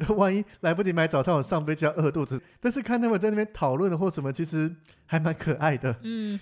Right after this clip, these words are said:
Speaker 1: 就是一样日式
Speaker 2: 你干嘛偷拍人家啊？
Speaker 1: 会有各种日式问号冒出来啊，
Speaker 2: 嗯，但
Speaker 1: 然后他们看着这个啊，讨论怎么样怎么样。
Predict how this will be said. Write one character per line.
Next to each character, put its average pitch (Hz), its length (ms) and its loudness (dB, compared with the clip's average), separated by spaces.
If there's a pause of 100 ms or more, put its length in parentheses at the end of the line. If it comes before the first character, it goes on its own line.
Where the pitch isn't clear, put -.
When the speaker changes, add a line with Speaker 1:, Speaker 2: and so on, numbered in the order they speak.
Speaker 1:
就 196 120 0
是 190 100 4
一 156 40 2
样 208 140 4 (220)
日 214 80 -6
式 233 60 0
Speaker 2:
你 220 40 2
干 370 100 8
嘛 285 120 8
偷 226 160 8
拍 262 180 8
人 214 220 2
家 185 220 -2
啊？ 180 260 -2
Speaker 1:
会 269 100 2
有 190 120 6
各 254 160 4
种 170 200 0
日 202 200 -2
式 202 240 0
问 196 260 2
号 175 240 0
冒 170 220 2
出 175 220 -4
来 139 220 4
啊， 135 200 2
Speaker 2:
嗯， - 20 -4
但 - 20 -4
Speaker 1:
然 - 20 -
后 196 100 -2
他 226 100 -4
们 208 100 -2
看 226 160 -6
着 202 120 0
这 220 160 -4
个 185 200 0
啊， 170 140 2
讨 156 240 0
论 185 180 2
怎 151 140 -6
么 180 80 -2
样 165 80 -2
怎 147 120 -4
么 123 120 -4
样。 151 120 -4